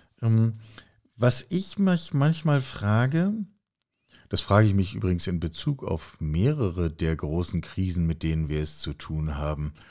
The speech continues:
Also, ob das jetzt, äh, die Klimakrise ist und unsere offensichtliche Unfähigkeit, damit nüchtern und angemessen umzugehen, ob das jetzt die demografische Krise in unserem Land ist, wo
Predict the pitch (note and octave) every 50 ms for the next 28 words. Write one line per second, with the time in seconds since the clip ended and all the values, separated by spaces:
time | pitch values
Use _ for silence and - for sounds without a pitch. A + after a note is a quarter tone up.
0 | - - - _ _ _ _ - F2+ E2 D2 D2+ D2+ - - _ _ _ _ _
1 | _ _ - - F#2 - - F#2+ F2 - - - F2 D#2+ D#2+ - - - - -
2 | - _ - - - - - - - D#2+ E2 - - - - - - - - -
3 | - - - _ - F#2+ F2+ F2 E2 D#2+ D#2+ E2+ F2+ F2+ D#2+ - A2 A2 A2+ -
4 | A#2 G#2+ A2 - - F3 E3+ D#3 C#3+ C3+ - D#3 D3 C3+ B2+ C3+ A#2+ C3+ C3 -
5 | C3 A#2 A#2+ - A2+ A2 G#2+ - - A#2+ B2+ D#3+ C3 A2+ C3 C3 C3+ - - -
6 | - - C3+ C#3 D#3+ D3 - - C3 B2+ A#2+ - - - A#2+ A#2+ A2 - A2+ G#2+
7 | A2+ A#2 A2+ - B2 A#2+ A#2 - - A2+ A2 G#2+ G2+ G2 A2 A#2+ A2+ A2 A2 A2
8 | A2 A#2 - C3+ C#3 C3 - D3 B2+ B2 B2 B2 B2 - - - - - - -
9 | _ _ - A#2+ B2+ - - - B2 A#2 G#2+ - B2 A2+ A2+ A2 - - - A2+
10 | G#2+ A2+ A2 A2 G#2+ A2 A2 B2 C3 - D3+ B2 C3 C3 - - - B2+ A#2+ A#2
11 | A#2+ A#2+ B2 B2 A#2 A2+ G#2 A2+ G#2 G2+ F#2+ F#2+ G#2 A#2 A#2+ - - A#2+ G#2+ -
12 | - - - C3 - - - _ _ G#2+ G#2 F#2+ F#2 G2 G#2 G#2 G2+ G2+ G2 G2
13 | G2+ G2+